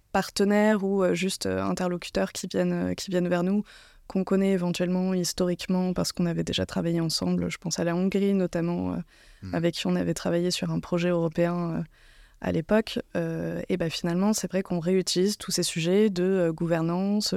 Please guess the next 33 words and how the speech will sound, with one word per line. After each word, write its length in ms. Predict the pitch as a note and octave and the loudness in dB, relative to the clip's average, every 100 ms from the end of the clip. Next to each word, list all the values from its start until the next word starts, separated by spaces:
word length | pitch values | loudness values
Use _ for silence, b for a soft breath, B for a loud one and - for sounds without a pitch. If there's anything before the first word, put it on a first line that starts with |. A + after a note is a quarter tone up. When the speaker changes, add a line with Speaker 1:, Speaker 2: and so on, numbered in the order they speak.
| E3 | -4
Speaker 1:
puis 380 | - F#3+ F#3 F#3 B B B - | -2 -2 -2 -4 B B B 0
d'accès 300 | F3+ - F3+ | 0 2 0
aux 40 | |
données. 360 | E3+ E3+ G3+ A3 | 2 2 2 2
C'est 160 | F3 | -2
souvent, 460 | D#3 F3 E3+ F#3 F3 | -2 -4 -2 -2 -2
euh, 60 | |
ce 120 | E3 - | -4 -6
qui 140 | F3+ | -2
va 120 | F3 | -2
pêcher 400 | - F3 - F#3+ | 0 0 2 0
quand 260 | F#3 E3+ - | 0 -2 -2
on 60 | |
veut 100 | E3 | -4
faire 200 | D#3+ E3+ | -4 -4
monter, 420 | E3 D#3+ E3+ F3 F3 | -2 -2 -2 -2 -2
euh, 80 | F3 b b b b b b b b - - | -6 b b b b b b b b -20 -4
quand 240 | E3 - | -2 0
on 20 | |
veut 80 | F3+ | 0
faire 240 | - G3+ | 2 2
avancer 400 | G3 G3 G3+ - | 4 4 2 2
les 100 | G3 F3+ | 2 0
sujets, 340 | F3 F3+ F#3 | 0 0 2
euh, 100 | E3 | 0
comptabilité 540 | E3 D#3+ E3+ F3+ - | -2 -4 -4 -6 -6
carbone, 380 | F#3 E3+ F3+ F#3 | -4 0 0 0
euh, 280 | E3+ E3 E3 | -2 -4 -4
à 80 | - | -4
l'international. 800 | E3+ D#3+ E3 E3 - F3 G3 A3 | -4 -4 -4 -4 -4 0 2 4
Donc, 200 | G3 F3+ | 2 0
euh, 100 | E3 E3+ b b b b _ | -6 -6 b b b b _
que, 400 | - E3 D#2 C#2 | -4 -2 -2 -6